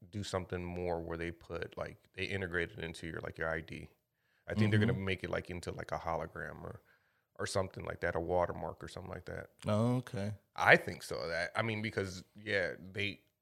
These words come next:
Speaker 1: it's a necessity now, like, in order for you to travel, in order
Speaker 2: Right.
Speaker 1: for you to, like, even my,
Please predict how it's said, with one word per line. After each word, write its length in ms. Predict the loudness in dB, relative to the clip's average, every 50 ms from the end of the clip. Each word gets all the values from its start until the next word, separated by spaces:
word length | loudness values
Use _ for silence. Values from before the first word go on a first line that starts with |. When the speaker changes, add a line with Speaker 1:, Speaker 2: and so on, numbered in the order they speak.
| _ _ -12
Speaker 1:
it's 180 | -10 -6 -4 -2
a 20 |
necessity 560 | -2 -2 0 2 4 4 4 4 2 -4 -4
now, 240 | -4 -4 -4 -4 -6 -10 -8 -4
like, 120 | -2 0
in 120 | 0 0
order 280 | -2 0 0 0 0 0
for 120 | -2 -4
you 100 | -6 -6
to 100 | -6 -6
travel, 560 | -4 2 6 6 6 6 4 0 -2 -2 -2 -4
in 60 | -4
order 180 | -4 0 4
Speaker 2:
Right. 160 | 6 6 6 6
Speaker 1:
for 20 | 2
you 100 | -2 -6
to, 80 | -8
like, 160 | -8 -8 -8 -8 -6
even 240 | -6 -4 -2 -2 0
my, 220 | 2 2 0 0